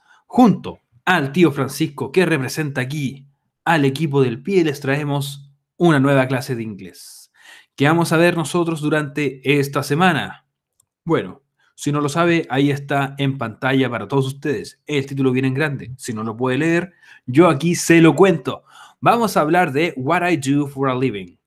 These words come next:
Lo que hago para vivir. O es lo que prácticamente sería como decir tu oficio o tu trabajo, ¿cierto?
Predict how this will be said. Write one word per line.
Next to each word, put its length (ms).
Lo 320
que 180
hago 640
para 280
vivir. 360
O 140
es 160
lo 240
que 500
prácticamente 360
sería 200
como 300
decir 520
tu 200
oficio 760
o 140
tu 80
trabajo, 560
¿cierto? 540